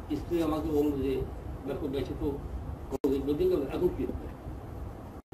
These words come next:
আমরা এই আবরাবাদ পাহাড়ি অঞ্চল, আইয়ুব খানের জন্মস্থান জেলা হাজারায় অবস্থিত। এবার বলল যে, "ওস্তাদ, আমরা বেঁচে যাব,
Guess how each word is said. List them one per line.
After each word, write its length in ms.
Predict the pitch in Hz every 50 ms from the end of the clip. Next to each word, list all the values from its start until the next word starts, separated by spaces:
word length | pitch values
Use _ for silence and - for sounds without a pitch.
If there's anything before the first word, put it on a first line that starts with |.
| -
আমরা 400 | 156 165 185 196 202 190 180 - - - - -
এই 300 | 160 180 196 202 - - - - - 151
আবরাবাদ 420 | 156 160 175 175 185 185 208 208 - - - -
পাহাড়ি 360 | - - - - - 185 -
অঞ্চল, 380 | 302 294 - - - - - 294 - - - - - - - - - - - - - - - - - - - -
আইয়ুব 240 | - 165 196 196 196
খানের 380 | - - - 185 180 175 175 180 - - - - - - - -
জন্মস্থান 520 | 165 170 175 175 175 156 - - 165 160 139
জেলা 260 | 151 160 165 160 143
হাজারায় 460 | - 165 156 160 156 151 147 139 139 - - - -
অবস্থিত। 580 | 139 135 131 127 - - - - - - - - - - - - - - - - - - - - - - - - - -
এবার 160 | 208 214 214 214
বলল 380 | 208 208 208 208 208 208 208 - - - - -
যে, 120 | - - - -
"ওস্তাদ, 300 | - - - - - - - - - - - - - - - - - - - - - - - - - - - - - -
আমরা 240 | - - - 208
বেঁচে 260 | 202 196 190 180 180 156
যাব, 180 | 147 135 120